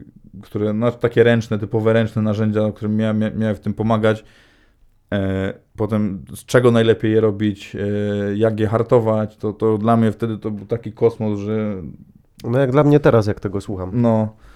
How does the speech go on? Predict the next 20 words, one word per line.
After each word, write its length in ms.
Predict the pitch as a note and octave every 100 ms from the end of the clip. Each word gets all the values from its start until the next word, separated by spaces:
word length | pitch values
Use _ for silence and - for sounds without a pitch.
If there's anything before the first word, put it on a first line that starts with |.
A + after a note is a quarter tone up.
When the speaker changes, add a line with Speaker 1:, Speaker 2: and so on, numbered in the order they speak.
| _ _ _ -
Speaker 1:
e, 640 | G#2 G2+ G2+ G2+ G2+ G2 - - -
no 120 | C#3
i 40 | D3+
wiesz, 180 | D3+
tam 280 | C#3+ B2 A#2+
z 80 | A#2+
pilniczkiem 560 | - D3+ D#3 D3 D3 C3
w 40 |
ręku 400 | C3+ C#3 C#3 C3
zrobiłem 440 | A#2+ A#2+ B2 A#2
takie 240 | A2 - A2+
trzy 220 | - -
noże, 440 | A#2 A#2 B2 C#3 D3+ - _ _ _ _ _ _ _ _ _ _ _ _ _ -
no 80 | G#2+
ale 160 | A#2 B2
mówię, 260 | B2+ C3 B2 -
no 140 | A2+
okej, 260 | G#2 - F2+ F2+
nie? 160 | F#2+ G#2 - _ _ _ _ _
Mam 400 | G#2 A2+ A#2 G2+